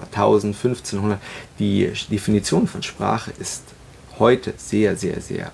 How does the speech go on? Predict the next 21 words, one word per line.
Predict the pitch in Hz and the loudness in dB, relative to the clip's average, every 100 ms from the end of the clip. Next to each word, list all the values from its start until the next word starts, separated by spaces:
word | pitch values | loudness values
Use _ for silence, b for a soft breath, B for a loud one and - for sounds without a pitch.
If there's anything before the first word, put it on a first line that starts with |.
| - - - | -16 -18 0
weit | - 90 - | 0 0 -6
gefasst. | - - - 180 - B B B | -12 -6 -6 -6 -12 B B B
Wir | 104 123 | 4 4
gehen | 117 104 | 4 0
damals | 95 95 98 95 - - - - - | 0 -2 -2 -6 -12 -20 -20 -20 -2
auf | 104 113 - | 2 4 2
die | - | -10
Kernsprachen, | - 110 98 - - 95 - 98 92 | -6 -4 -2 -4 -6 -6 -6 -8 -2
siebzig | 117 - - 101 - | -2 -2 -6 -6 -4
Völker, | - 92 - 92 | 0 0 0 -2
siebzig | 90 110 120 - - | 0 -2 -2 -6 -6
Sprachen | - - - - - | -6 -6 -8 -10 -12
zurück. | - - - - | -10 -12 -14 2
Erster | 104 101 - 69 - | 4 4 0 -12 -14
Punkt, | 69 - | -14 -6
also | 85 - 101 | -4 -4 -8
die | - | -6
Stimme | - 107 104 | 0 2 4
teilte | 120 120 123 | 2 4 2
sich | 120 - 135 | 0 -2 2
auf. | 175 - | 2 2